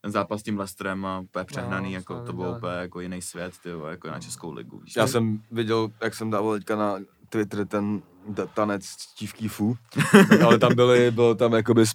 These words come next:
Speaker 3: poločasový kabiny, jakoby zas, je to takovej, není to jak totální sezóna, tady ten, co připravili k tomuto Leicester Loading, ale je to jako podobný, asi méně prachu na to je.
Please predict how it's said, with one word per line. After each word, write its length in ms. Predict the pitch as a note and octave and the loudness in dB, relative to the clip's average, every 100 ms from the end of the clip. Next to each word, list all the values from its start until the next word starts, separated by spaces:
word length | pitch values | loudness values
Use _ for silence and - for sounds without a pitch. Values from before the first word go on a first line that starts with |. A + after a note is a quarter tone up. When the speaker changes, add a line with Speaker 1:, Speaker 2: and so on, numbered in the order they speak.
| - | 2
Speaker 3:
poločasový 840 | A#2+ A2+ A#2+ - A#2 A2+ A#2 A#2 | 2 4 0 -2 -2 0 0 0
kabiny, 340 | F#2+ A2+ B2 B2 | 0 2 4 4
jakoby 280 | A2 A2+ A2 | 4 4 4
zas, 280 | A2 - - _ _ _ _ _ - | 2 0 -10 _ _ _ _ _ -6
je 80 | G2 | -4
to 120 | A2+ | 0
takovej, 440 | G#2+ A#2 A2 G#2+ - _ _ _ _ _ _ - | 0 4 4 2 -4 _ _ _ _ _ _ -4
není 160 | A#2+ | -2
to 80 | A#2 | 2
jak 80 | A#2 | 0
totální 300 | A#2 A#2+ A#2 | 2 2 2
sezóna, 320 | A2+ A2+ A#2 | 0 2 4
tady 160 | A#2 A2+ | 4 4
ten, 160 | A#2 | 4
co 100 | G#2+ | 0
připravili 460 | G#2 A2 A#2 A#2 A#2 | -4 0 2 4 4
k 20 | |
tomuto 300 | G#2+ A2+ G#2+ | 2 0 2
Leicester 260 | A#2 A2 A#2 | 2 2 2
Loading, 320 | A#2 A2+ A#2 | 4 4 4
ale 100 | A#2 | 4
je 40 | G#2+ | 4
to 120 | A2 | 2
jako 200 | G2+ F#2 | -2 -2
podobný, 480 | F#2+ G2 G2 G2 F#2 | 0 0 0 -2 -4
asi 200 | - F#2+ | -6 -6
méně 180 | F#2 E2+ | -6 -6
prachu 280 | E2 - F#2 | -10 -6 -6
na 100 | E2+ | -2
to 160 | F#2+ | -2
je. 100 | E2+ | -2